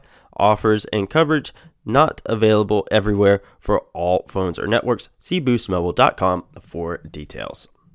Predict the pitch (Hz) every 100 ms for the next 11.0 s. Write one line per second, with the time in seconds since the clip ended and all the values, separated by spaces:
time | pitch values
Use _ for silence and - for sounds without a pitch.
0 | - - 139 135 113 175 196 131 98 95
1 | - 107 104 - 104 95 92 - 104 101
2 | 98 95 - - 143 151 120 127 110 104
3 | 117 113 110 - 123 127 - 190 240 -
4 | - 120 139 143 147 131 113 117 104 -
5 | 92 73 58 - _ _ _ _ _ -
6 | 139 139 180 165 131 123 123 117 117 113
7 | 104 117 113 110 107 95 104 101 - 101
8 | 98 95 95 _ - 95 90 90 87 87
9 | - - - _ _ _ - 92 - 92
10 | 87 92 - - 87 95 - 131 160